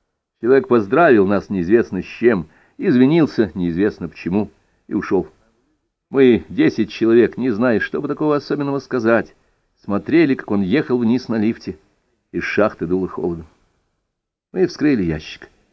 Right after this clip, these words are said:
Там была немецкая мука, арабские макароны, какая-то международная кокосовая маниока. Не мы ведь одни хотели есть.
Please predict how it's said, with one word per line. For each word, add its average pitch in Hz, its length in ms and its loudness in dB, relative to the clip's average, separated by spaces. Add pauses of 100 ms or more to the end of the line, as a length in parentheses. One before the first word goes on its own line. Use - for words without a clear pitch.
(340)
Там 151 200 0
была 95 340 2
немецкая 107 500 -2
мука, 151 400 -2 (640)
арабские 98 480 0
макароны, 123 560 0 (100)
какая-то 101 460 -6 (420)
международная 117 720 2
кокосовая 104 560 2
маниока. 110 640 2 (640)
Не - 100 -14
мы 95 120 -2
ведь 92 100 -6
одни 101 240 0
хотели 85 340 -4
есть. 85 400 -2